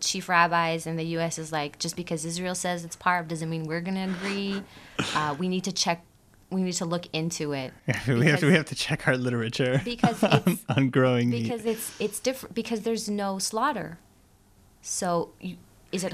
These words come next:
Speaker 2: Is
Speaker 1: halal? Is it, is it kosher? I mean, what is it? You don't
Speaker 2: I mean, is that the argument for, for what makes something meat in, in the rules of kashrut?
Speaker 1: In the
Speaker 2: In
Speaker 1: rules of kashrut and, and halal, as well as, um, other religions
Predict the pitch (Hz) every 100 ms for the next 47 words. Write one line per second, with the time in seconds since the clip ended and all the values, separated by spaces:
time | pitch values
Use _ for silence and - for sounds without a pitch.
0 | - 170 185 208 208 202 165 - 175 170
1 | - 196 190 196 185 175 170 190 202 311
2 | 185 156 - - 180 180 185 165 180 175
3 | 139 139 185 165 123 156 226 208 - 123
4 | 113 - 123 113 113 110 117 113 - -
5 | 120 - 110 107 113 117 - - 117 107
6 | 104 104 - 117 107 101 107 107 107 -
7 | - _ - - - 131 240 - - 101
8 | 101 98 196 247 240 214 202 - 190 175
9 | 175 165 160 170 165 - 170 170 165 160
10 | 160 160 160 160 156 151 - 147 143 143
11 | 143 - _ _ - 160 165 165 165 160
12 | 160 156 151 147 - -